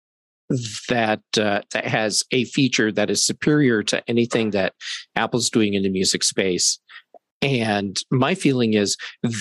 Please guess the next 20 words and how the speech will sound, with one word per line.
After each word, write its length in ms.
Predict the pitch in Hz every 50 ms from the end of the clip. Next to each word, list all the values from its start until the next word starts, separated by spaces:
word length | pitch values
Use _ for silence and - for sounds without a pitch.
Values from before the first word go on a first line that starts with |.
| 92 - -
they 180 | 123 120 127 135
should 240 | - - - 127 120
be 180 | 127 110 101 95 107 107 110 117
really 460 | 127 135 120 127 120 110 107 107 - -
promoting 680 | - - 147 131 117 110 107 107 104 101 98 92 90 98 -
that 360 | 117 113 113 113 120 - - _ -
more 920 | 113 113 113 110 113 123 143 156 156 135 113 104 101 95 92 98 98 _ - - - - - _ -
as 200 | - 127 120 -
opposed 680 | 113 110 - 147 127 110 107 104 101 92 - - - - -
to 440 | 120 107 104 101 98 98 98 92 - -
experimenting 760 | - - - - - 131 113 110 107 107 101 98 95 95 92 90
with, 320 | 101 101 98 92 90 - - - -
uh, 280 | 104 104 98 92 92 - _ _ - - - - - - - - - - _
with, 540 | - 131 113 95 110 117 101 95 - - - -
uh, 240 | 104 95 87 87 85 - - - - - -
creating, 680 | - - - 107 104 101 98 101 95 87 90 87 78 - - _ _ _ _ _ _ _ _ _ _ _ _ - - - _ -
you 120 | - - -
know, 100 | - 143 - - - - - -
hardware 500 | - - - 104 98 95 101 107 104 95
interface 840 | - - 104 101 104 95 - - 101 95 92 - - - - -